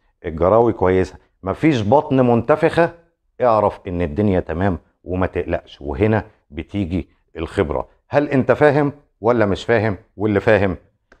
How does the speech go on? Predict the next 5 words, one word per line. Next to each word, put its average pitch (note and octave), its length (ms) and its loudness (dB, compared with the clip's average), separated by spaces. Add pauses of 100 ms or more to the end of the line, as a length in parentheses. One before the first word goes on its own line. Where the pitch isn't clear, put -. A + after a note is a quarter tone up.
(140)
بيريح. F2 680 -2 (220)
وطبعا C#3 520 0
الحركة G#2+ 440 2
دي C3 180 -2 (120)
بتتعمل G2 640 -2